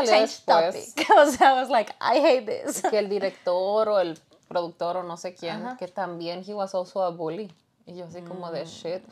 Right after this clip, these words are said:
Speaker 1: Like, listen, I know kids are dumb when they're young y que tienen esta, eh, como cosa de ser crueles en ciertas edades.
Speaker 2: Ujú.
Speaker 1: Este, y, like,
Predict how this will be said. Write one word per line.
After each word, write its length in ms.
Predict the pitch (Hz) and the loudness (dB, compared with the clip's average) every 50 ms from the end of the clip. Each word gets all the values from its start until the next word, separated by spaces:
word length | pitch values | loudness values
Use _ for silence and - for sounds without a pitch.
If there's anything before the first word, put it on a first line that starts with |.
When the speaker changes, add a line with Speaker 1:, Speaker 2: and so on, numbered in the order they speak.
| - - - - - _ _ _ _ - | -20 -20 -20 -20 -20 _ _ _ _ 0
Speaker 1:
Like, 220 | 220 214 208 - 226 | 2 2 2 2 0
listen, 300 | 233 220 - 220 196 180 | -2 -2 0 -2 -2 -2
I 180 | - 233 233 254 | -2 -4 -4 -2
know 160 | 269 302 311 | -2 -2 -4
kids 280 | 302 - 320 294 - - | -4 -6 -10 -10 -6 -2
are 140 | 302 277 254 | 0 2 2
dumb 380 | 185 175 170 170 170 175 175 170 | 2 2 2 0 0 -4 -4 -4
when 140 | 175 170 170 | -4 -2 -2
they're 200 | 165 165 165 160 | -2 -2 -2 -2
young 440 | 160 160 160 156 160 160 160 160 | -2 0 0 0 0 -2 -4 -8
y 160 | 160 165 165 160 | -10 -12 -12 -10
que 360 | _ 170 165 156 156 151 151 _ | _ -8 -6 -6 -6 -8 -8 _
tienen 340 | - 175 175 185 190 196 196 | -8 -8 -6 -6 -6 -8 -8
esta, 380 | 185 190 - _ - 190 185 185 | -8 -10 -10 _ -8 -6 -6 -6
eh, 120 | 175 170 | -8 -8
como 260 | - 170 165 165 165 _ _ | -10 -10 -10 -10 -12 _ _
cosa 260 | - 175 170 - 196 | -8 -8 -6 -6 -6
de 140 | 180 180 175 | -6 -6 -6
ser 320 | - 185 170 170 170 - | -4 -4 -4 -4 -6 -8
crueles 580 | - 175 165 160 156 156 156 160 165 170 - - | -6 -4 -2 -2 -2 -4 -4 -8 -8 -10 -12 -12
en 240 | 165 170 160 160 | -12 -12 -12 -14
ciertas 480 | 160 - 180 165 156 - 170 170 - - | -12 -12 -10 -10 -8 -4 -6 -6 -4 -4
edades. 640 | 185 170 156 151 151 156 160 160 165 175 190 - - | -6 -4 -2 -2 0 0 -2 -4 -4 -8 -10 -10 -14
Speaker 2:
Ujú. 480 | 208 190 175 190 185 185 185 180 180 175 - | -18 -18 -16 -18 -18 -18 -18 -20 -20 -12 -6
Speaker 1:
Este, 960 | - 170 160 160 156 - - _ - 147 147 151 151 151 151 - - - - - | -4 -4 -4 -4 -6 -10 -16 _ -10 -10 -8 -8 -8 -8 -8 -10 -10 -12 -14 -14
y, 760 | - 156 156 151 151 151 147 147 147 147 143 135 110 60 - - _ | -12 -12 -10 -10 -10 -10 -10 -10 -12 -12 -14 -14 -16 -18 -20 -20 _
like, 400 | - - 151 151 151 - - | -12 -8 -8 -8 -8 -10 -14